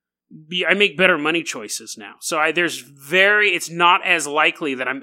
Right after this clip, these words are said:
completely out of money. I was completely out of money a couple months ago, and that's why Chris K, um, the founder of the Golden Rabbit Brigade, he's like, "You gotta start a Patreon."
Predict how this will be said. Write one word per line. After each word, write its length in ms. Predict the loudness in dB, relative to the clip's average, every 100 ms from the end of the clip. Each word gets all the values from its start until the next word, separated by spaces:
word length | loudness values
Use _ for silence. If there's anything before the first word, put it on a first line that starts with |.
| -10
completely 540 | -10 -4 -4 -4 -4
out 120 | -4
of 80 | -6
money. 360 | -10 -12 -14 _ _ _ _ _ _
I 100 | 0
was 180 | 2 0
completely 420 | 0 -2 0 4
out 120 | 4
of 80 | 4
money 440 | 2 2 2 2
a 100 | 0
couple 300 | 0 -6 -4
months 220 | -4 -4
ago, 180 | 0 0
and 80 | 0
that's 180 | -2 0
why 140 | -2
Chris 340 | -2 -2 -2 -4
K, 480 | -4 -2 -4 -6 _ _ _ _ _
um, 300 | -2 -2 -2
the 100 | -6
founder 380 | -4 0 2 0
of 80 | -2
the 40 |
Golden 360 | -4 -4 -2 -2
Rabbit 300 | 0 0 -2
Brigade, 360 | -4 0 0
he's 220 | 0 -2 0
like, 160 | -2
"You 60 | 2
gotta 180 | 2 4
start 180 | 4
a 60 | 4
Patreon." 600 | 0 0 -2 -4 -6 -8